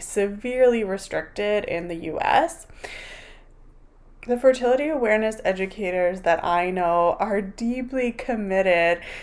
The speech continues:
to sharing factual information about the cycle and about the body. And it just, yeah, <laughs> if you couldn't tell, it just really grinds my gears that in the mainstream media,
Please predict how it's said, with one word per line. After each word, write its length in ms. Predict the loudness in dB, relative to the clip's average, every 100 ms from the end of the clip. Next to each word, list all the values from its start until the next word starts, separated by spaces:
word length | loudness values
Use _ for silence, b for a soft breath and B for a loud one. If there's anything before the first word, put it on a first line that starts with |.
| B -10
to 220 | -6 -6
sharing 720 | 0 2 2 0 0 -2 -4
factual 680 | -2 2 4 2 -2 2 2
information 920 | 2 -4 -4 -4 -2 -4 -2 -2 -2
about 480 | -4 0 4 4 2
the 100 | -6
cycle 580 | 0 0 0 2 2 2
and 120 | -2
about 800 | -4 -6 -2 4 6 6 2 -4 B B B -6
the 100 | -6
body. 720 | 0 4 6 4 2 -4 -4 -8 B B -8 0
And 880 | 4 6 4 2 0 -2 -4 -6 -10 -16 -10
it 280 | -4 -4 -4
just, 880 | 2 6 8 6 2 -4 -12 -14 -18 -20 -16
yeah, 500 | -12 -4 -2 -2 -4 -4
<laughs> 60 |
if 680 | -2 -2 -4 4 4 4 -8
you 100 | -8
couldn't 400 | 0 2 2 2
tell, 260 | 6 8 6
it 140 | 4
just 240 | -4 -8
really 300 | -6 -2 -2
grinds 420 | -2 -2 -2 -4 -6
my 120 | -8
gears 460 | -8 -6 -4 -6
that 340 | -2 2 2 0 B B B B
in 340 | -2 2 4 4
the 60 |
mainstream 580 | 2 -2 -4 -6 -8 -6
media, 640 | -6 -2 2 4 4 0